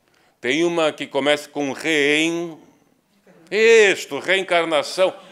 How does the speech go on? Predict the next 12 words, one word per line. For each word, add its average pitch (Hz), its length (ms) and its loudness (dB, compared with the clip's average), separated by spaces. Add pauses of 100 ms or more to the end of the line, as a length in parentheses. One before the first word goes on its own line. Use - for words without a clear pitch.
(580)
Alguém 208 400 2
que 196 140 -8
tenha 147 440 2
consigo 151 600 -2
lá 190 160 4
dentro, 147 480 0
lá 160 100 2
no 208 140 -4
seu 175 320 -2
íntimo, 120 560 -6 (160)
essas 143 480 0
ideias, 127 800 0